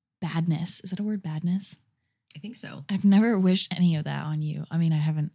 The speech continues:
Speaker 1: on any of my friends, but I know vice versa, people with me have done me dirty. And I just could never put myself,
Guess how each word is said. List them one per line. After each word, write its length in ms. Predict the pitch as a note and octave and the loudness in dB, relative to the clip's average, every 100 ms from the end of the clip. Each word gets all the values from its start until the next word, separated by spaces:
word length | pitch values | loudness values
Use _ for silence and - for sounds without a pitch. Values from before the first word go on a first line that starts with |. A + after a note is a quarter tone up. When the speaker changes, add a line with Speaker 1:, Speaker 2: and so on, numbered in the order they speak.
| - | -6
Speaker 1:
on 140 | D#3 | -4
any 180 | D#3 D#3 | -2 -2
of 80 | D3+ | -4
my 100 | D#3+ | -12
friends, 360 | - C3+ F3 | -14 -10 -10
but 120 | - E3+ | -6 -2
I 60 | |
know 440 | E3 F3 E3 D#3+ F3+ _ | 2 2 2 0 -6 _
vice 220 | E3+ D#3+ | -4 -4
versa, 280 | - E3 - | -4 -8 -8
people 460 | D#3+ E3 E3 D#3 - - | -8 -6 -4 -6 -6 -12
with 160 | D#3 | -6
me 300 | G#3+ A3 F#3+ | -2 0 0
have 380 | F#3+ F3+ E3 - | 0 -2 -4 -8
done 240 | - D#3+ D#3 | -6 -2 0
me 140 | A#3 | 0
dirty. 480 | C4+ E3+ E3 D#3 D#3+ _ _ _ _ _ _ _ _ _ - | 0 -2 -2 -4 -6 _ _ _ _ _ _ _ _ _ -6
And 580 | F3 E3+ E3 D#3+ E3 - | -2 0 0 -2 -4 -6
I 120 | G3+ | -8
just 180 | A#3+ A#3+ | -6 -6
could 120 | C4 | -2
never 300 | C4+ C#4+ D4+ | -2 -2 -8
put 220 | C#4+ C4+ | -8 -8
myself, 600 | C4+ A3+ - A#3+ - - | -4 -4 -4 -8 -12 -20